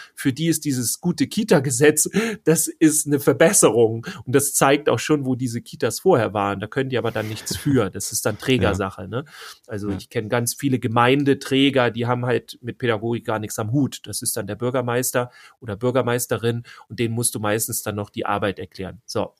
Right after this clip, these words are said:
Speaker 1: oh, damit ich jetzt nicht zu sehr abschweife, ich spring noch mal
Speaker 2: Nee,
Speaker 1: kurz
Speaker 2: wobei
Speaker 1: zurück.
Speaker 2: ich, ich, ich überleg mir gerade fast,
Speaker 1: Ja.
Speaker 2: also man kann wirklich das, das durchziehen hier als Folge, ne? Ich hatte mich auch noch so viele, was ich dazu sagen könnte. <laughs> Wollen wir das, wollen wir das machen?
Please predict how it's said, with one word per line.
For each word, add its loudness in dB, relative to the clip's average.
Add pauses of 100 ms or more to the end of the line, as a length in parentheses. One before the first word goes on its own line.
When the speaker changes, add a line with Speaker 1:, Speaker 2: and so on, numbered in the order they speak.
Speaker 1:
oh, 2
damit 0
ich -2
jetzt 2
nicht -4
zu 0
sehr 4
abschweife, -2
ich -8
spring -6
noch -4
mal -2
Speaker 2:
Nee, 6
Speaker 1:
kurz 4
Speaker 2:
wobei 8
Speaker 1:
zurück. 4
Speaker 2:
ich, -2
ich, -10
ich -6
überleg -2
mir 2
gerade 0
fast, -4
Speaker 1:
Ja. 4
Speaker 2:
also 8
man 0
kann 2
wirklich 2
das, 2
das 0
durchziehen 0
hier 2
als -2
Folge, 2
ne? 2
Ich -2
hatte -2
mich 2
auch 0
noch 4
so 0
viele, -2
was 0
ich -2
dazu -8
sagen 2
könnte. 2
<laughs> -8
Wollen 2
wir 4
das, -2 (140)
wollen 2
wir -6
das 4
machen? 2